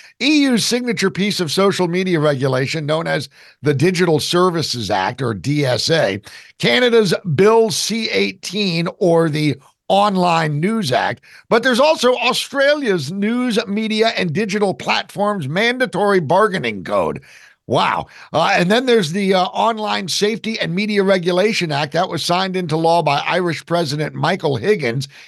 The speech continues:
in December of twenty-two. Joining us to discuss all of this, our T N T colleague, host of Locked and Loaded with Rick Munn. It is the aforementioned Rick Munn. Rick, welcome to the program, my friend. It's great to see you. How are you today?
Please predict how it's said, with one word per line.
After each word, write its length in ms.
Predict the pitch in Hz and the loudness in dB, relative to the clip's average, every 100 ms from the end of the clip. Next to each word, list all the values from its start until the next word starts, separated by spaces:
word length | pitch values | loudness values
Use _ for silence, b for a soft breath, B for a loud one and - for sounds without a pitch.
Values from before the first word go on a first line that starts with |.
| B | B
in 120 | 143 | 0
December 600 | 139 139 - 196 190 175 | 0 0 2 2 4 2
of 100 | 143 | 2
twenty-two. 920 | - 185 170 131 - - 233 117 135 139 B B B | -2 -2 -2 -4 -6 -2 2 2 0 -2 B B B
Joining 380 | 120 185 226 220 | 0 2 4 2
us 120 | 190 | 0
to 100 | - | -2
discuss 460 | 160 160 - 185 - | -4 -2 2 0 0
all 320 | 214 202 214 | 2 4 4
of 80 | 160 | 2
this, 200 | 147 147 | 0 0
our 120 | 151 | -2
T 260 | 139 208 196 | -4 -4 -4
N 140 | 175 | -4
T 200 | 147 165 | -2 -4
colleague, 540 | 135 190 185 180 156 B B - | 0 0 2 0 -2 B B 0
host 260 | 196 196 | 2 4
of 120 | 190 143 | 2 0
Locked 480 | 156 214 233 - | 0 0 -2 -2
and 160 | 196 180 | -2 0
Loaded 500 | 190 202 202 208 196 208 | 2 4 4 4 0 -4
with 240 | 165 160 | -4 -2
Rick 280 | 151 202 214 | 0 -2 -2
Munn. 360 | 175 196 208 208 | -2 0 0 -2
It 240 | - 185 190 | -2 -4 0
is 280 | 214 190 175 | -2 0 -2
the 100 | 170 | -2
aforementioned 720 | 151 143 175 170 160 175 147 B B B | -2 -2 -4 -4 -4 -4 -6 B B B
Rick 300 | 135 170 - | 0 0 0
Munn. 420 | 170 233 294 233 | 0 2 2 0
Rick, 260 | 170 214 165 | 0 0 0
welcome 380 | 185 214 233 214 | 2 2 2 -2
to 80 | 180 | -4
the 80 | |
program, 520 | 170 185 240 233 208 170 | -4 0 0 2 0 0
my 120 | 165 | -2
friend. 320 | 147 185 226 | -2 -2 -2
It's 140 | 156 | -4
great 240 | - 175 143 | -2 -2 -2
to 80 | 143 | -6
see 280 | - 277 | -4 -2
you. 140 | 220 190 | 0 0
How 180 | 90 135 | 2 2
are 140 | 147 | 2
you 140 | 98 | 0
today? 480 | 80 87 85 65 - | -6 -4 -2 -2 -6